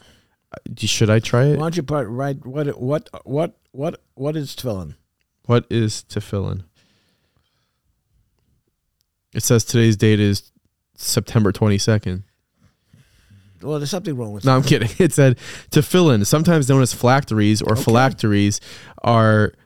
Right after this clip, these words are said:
Speaker 1: boxes which contain small parchment scrolls inscribed with specific Hebrew prayers.
Speaker 2: Just
Speaker 1: They
Speaker 2: doesn't get it. It's not good at dates.
Speaker 1: <laughs> Yeah, listen, it's not, there's other people who are not good at dates also.
Speaker 2: Uh, what do you mean?
Speaker 1: Like, people are not good at dating.
Speaker 2: Oh, dating. Now you show that's some, that's some, uh,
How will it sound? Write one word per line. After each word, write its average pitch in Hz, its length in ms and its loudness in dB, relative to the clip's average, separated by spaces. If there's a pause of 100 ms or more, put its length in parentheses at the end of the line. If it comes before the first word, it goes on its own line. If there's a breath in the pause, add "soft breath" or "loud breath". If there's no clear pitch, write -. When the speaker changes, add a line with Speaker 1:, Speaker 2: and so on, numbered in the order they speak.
(140)
Speaker 1:
boxes 147 400 2
which 127 140 0
contain 120 420 2
small 127 300 2
parchment 117 440 0
scrolls 113 380 0
inscribed 104 640 0
with 92 220 2
specific - 680 -2
Hebrew 101 500 0
prayers. 95 640 -2
Speaker 2:
Just - 20 -20
Speaker 1:
They 135 160 -2
Speaker 2:
doesn't 131 260 -6
get 139 140 -8
it. 131 180 -12
It's 107 80 -20
not 131 160 -10
good 139 120 -4
at 135 100 -6
dates. 143 460 -10
Speaker 1:
<laughs> - 60 -8 (1040 loud breath)
Yeah, - 100 -6
listen, 127 280 2
it's 113 140 -2
not, 127 260 0
there's 127 140 2
other 208 160 2
people 110 200 -2
who 104 60 2
are 104 60 2
not 101 160 0
good 104 100 0
at 98 80 0
dates 110 180 0
also. 101 400 0 (200)
Speaker 2:
Uh, 101 180 -14 (160)
what 120 140 -8
do 120 40 -6
you 123 60 -4
mean? 107 320 -6 (880)
Speaker 1:
Like, 113 120 2
people 123 200 2
are 120 40 2
not 113 140 2
good 107 120 4
at 101 80 0
dating. 107 320 0 (200)
Speaker 2:
Oh, 131 140 -8
dating. 123 440 -8 (120)
Now 127 80 -4
you 131 140 -2
show 143 240 -6
that's 135 180 -6
some, 143 240 -6
that's 120 200 -8
some, 151 340 -4
uh, 131 340 -4